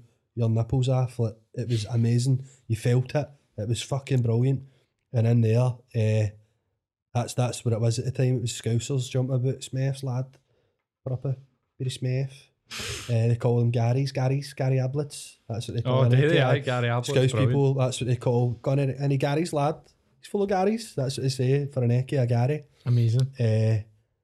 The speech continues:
Speaker 1: and they call, they call gear beak, bit of Mozambique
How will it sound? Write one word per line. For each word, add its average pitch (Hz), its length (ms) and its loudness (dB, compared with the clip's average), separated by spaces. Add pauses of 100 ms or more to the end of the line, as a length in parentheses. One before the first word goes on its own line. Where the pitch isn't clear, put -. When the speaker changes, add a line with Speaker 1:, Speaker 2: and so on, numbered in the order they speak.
(360)
Speaker 1:
and 110 120 0
they 110 60 0
call, 117 440 0
they 117 80 -2
call 113 280 -2
gear 120 420 0 (760)
beak, - 480 -4
bit 127 100 -2
of 120 80 2
Mozambique 127 880 -2